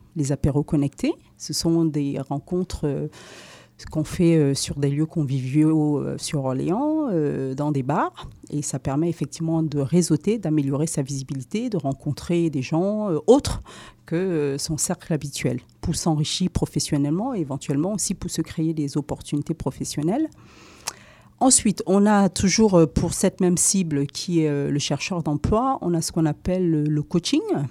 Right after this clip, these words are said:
Euh, moi, j'ai mis en place un programme de coaching que j'appelle le Step Plus.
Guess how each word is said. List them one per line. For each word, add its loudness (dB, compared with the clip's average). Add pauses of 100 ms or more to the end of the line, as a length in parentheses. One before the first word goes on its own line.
(300)
Euh, -6
moi, -4
j'ai -2
mis 4
en -2
place -4
un -2
programme -4
de -2
coaching -6
que -4
j'appelle -4
le -2
Step -4 (100)
Plus. -6